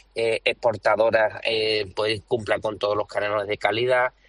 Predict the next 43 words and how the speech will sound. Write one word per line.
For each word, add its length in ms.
etcétera, 380
etcétera, 380
¿no? 120
Yo 160
creo 200
que 140
tiene 200
que 100
ser 220
un, 380
un 280
trabajo 600
público-privado, 880
y 100
desde 240
la 80
administración 560
pública 320
estamos 340
para 280
facilitar 800
las 140
cosas, 360
pero 140
al 80
final 320
los 140
que 160
crean 260
empleo 400
son 200
las 140
pymes, 340
son 140
los 100
autónomos, 580
son 140
las 140
pequeñas, 440
eh, 140
son 160
las 160
empresas, 480